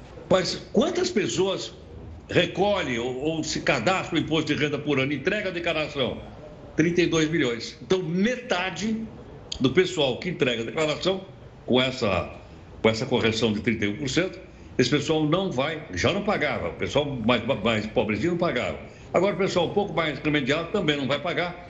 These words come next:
porque o governo mexeu na tabela. Isso, então, portanto, vai mostrar o seguinte: vai mostrar que a coisa melhorou pra esse pessoal. E mais, a, a, a, a, o pessoal que ganhar mais de cinco mil e trezentos mensais,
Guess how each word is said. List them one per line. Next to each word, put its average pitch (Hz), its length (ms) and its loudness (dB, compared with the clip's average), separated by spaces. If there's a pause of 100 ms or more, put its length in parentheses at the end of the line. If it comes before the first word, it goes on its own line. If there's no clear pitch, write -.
(140)
porque 147 160 2
o 165 120 6
governo 131 320 2
mexeu 135 400 0 (720)
na 131 120 6
tabela. 101 420 0 (340)
Isso, 175 220 4
então, 156 260 2
portanto, 156 640 0
vai 143 200 2
mostrar 135 320 0
o 147 60 2
seguinte: 107 380 2
vai 135 100 2
mostrar 120 380 0
que - 100 -4
a 113 60 0
coisa 101 400 0 (180)
melhorou 110 440 2
pra 104 100 -4
esse 92 80 -6
pessoal. 123 520 0 (680)
E 151 100 6
mais, 175 720 -4 (160)
a, 135 100 4
a, 127 640 -2 (140)
a, 110 640 2
a, - 20 0
o 92 80 -2
pessoal 165 300 2
que 202 100 -8
ganhar 170 320 0
mais 190 380 -2
de 180 100 -2
cinco 240 560 0
mil 190 260 0
e 147 60 0
trezentos 127 560 -2
mensais, 131 800 -2